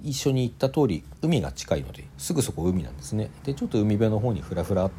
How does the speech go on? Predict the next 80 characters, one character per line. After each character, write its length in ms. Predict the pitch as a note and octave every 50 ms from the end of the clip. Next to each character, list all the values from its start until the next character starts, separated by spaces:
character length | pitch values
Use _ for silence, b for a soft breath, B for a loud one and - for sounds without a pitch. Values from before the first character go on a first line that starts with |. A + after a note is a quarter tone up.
| - -
と 60 | -
行 80 | C#2+ C2+
っ 40 | - - - - - - -
て、 240 | G#3+ C#3 D#2 C#2 - - B B B B B B B B B B B - - - - - - - - - - - - - - - - - - - -
ま 40 | C3
あ、 20 |
そ 160 | - - C#3 C3+
こ 180 | - - C#3
ま 140 | C#3 D#3+ F3
で 100 | E3+ C#3+
人 180 | - - - A#2+
が 80 | A2
い 80 | A2 A2+
る 80 | A#2+
わ 60 | B2 A#2
け 80 | A2
じ 60 | G#2+
ゃ 40 | G2+
な 60 | G2
い 60 | G#2+ G#2
け 80 | G#2
ど、 80 | F2+ D2
ぽ 160 | - - G2+
つ 100 | - C3
ら 100 | A#2+ F#2
ぽ 160 | - - -
つ 120 | - F#2 F#2
ら 100 | E2 -
と 100 | - D2+
ね、 140 | E2 F2+ F#2+ - - -
波 340 | G#2 F#2 F2 F2 F2 F2
打 60 | E2+ E2
ち 200 | - - F2+ D#2+
際 280 | D#2 D#2+ D#2+ D#2 D2
で 60 | D2
遊 280 | D2+ D2 C#2+ C#2+ - -
ぶ 240 | E2 E2+ E2 D#2+ - - - -
家 140 | - -
族 220 | G2 F2 E2 - D#2+
連 120 | D2+ D2
れ 80 | C#2 C#2
で 140 | C#2+ D#2+ E2
あ 80 | F2
る 80 | F#2 F#2
と 100 | - -
か、 180 | - - - - - - - B B B B B B B B B B - - - - - - - - - - - - - - - - - - - - - - - - - -
ま 40 | -
あ、 20 | A2+
な 60 | A2
ん 20 | G#2
か 80 | -
ふ 140 | E2 - F2+
ら 80 | F2 E2
ふ 80 | -
ら 100 | D#2 C#2
散 220 | - - E2 D#2+ D2+
歩 160 | - D#2 D2
し 80 | -
て 120 | - - D#2
る 120 | D2 D2+
様 160 | D2+ D#2 D2
子 160 | D2 - - -
の 100 | D2+ D2+
ね、 200 | F#2 G#2 G#2+ - - - - -
あ 100 | F2 E2+
の、 280 | E2 C#2+ C2 - E2 - - B B B B B B B B B B -
カ 100 | - -
ッ 40 |
プ 120 | - - -
ル 60 | -
だ 80 | - -
っ 40 |
た 120 | - - B2
り、 80 | A2
そ 120 | - - -
れ 60 | B1+
こ 100 | - -
そ、 200 | - - - - - - - - -
う 20 |
ん。 140 | - - C3